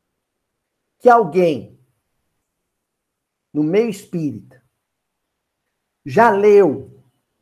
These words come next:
todos os, os quatrocentos e tantos livros de Chico Xavier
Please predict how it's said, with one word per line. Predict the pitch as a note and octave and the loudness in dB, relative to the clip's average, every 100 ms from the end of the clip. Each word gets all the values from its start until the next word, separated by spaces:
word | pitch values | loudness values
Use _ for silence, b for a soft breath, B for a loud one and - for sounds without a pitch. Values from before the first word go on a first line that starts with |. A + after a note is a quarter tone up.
| _ _ _ _ _ _ _ _ _ _ | _ _ _ _ _ _ _ _ _ _
todos | D4+ D#4 D#4 A#3 | 2 4 4 0
os, | B3 G#3 - - - F2 _ _ _ _ | -6 -8 -12 -20 -20 -20 _ _ _ _
os | G#3 G3 - | -14 -14 -8
quatrocentos | - A3 - - A#3+ B3+ F#3 | 0 0 -2 -2 2 2 0
e | G3+ | -12
tantos | - A3+ A#3+ A#3 D#3 | -6 -4 -4 -6 -12
livros | E3+ A3+ A#3+ G#3 F3+ | -8 -6 -6 -8 -10
de | |
Chico | F#3 - F#3 | -14 -12 -12
Xavier | - F#3 D3+ E3 F3 F#3+ F#3+ - | -6 -6 -2 4 6 4 -2 -16